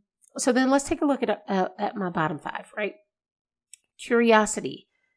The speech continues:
taking an interest in ongoing experience for its own sake. Number two, forgiveness,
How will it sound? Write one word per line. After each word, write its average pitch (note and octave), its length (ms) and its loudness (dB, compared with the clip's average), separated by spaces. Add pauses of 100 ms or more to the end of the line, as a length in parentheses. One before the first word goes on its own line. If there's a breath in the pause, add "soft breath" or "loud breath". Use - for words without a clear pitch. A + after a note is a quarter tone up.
(140)
taking C4 380 0
an A3 220 0
interest A#3+ 560 -2
in F#3 240 -2
ongoing G3+ 580 2
experience F3 800 -2
for E3+ 220 -2
its - 180 -4 (100)
own D#3+ 220 -2
sake. - 380 -2 (1000)
Number G#3+ 260 -4
two, A#3 280 -4
forgiveness, G3+ 840 -2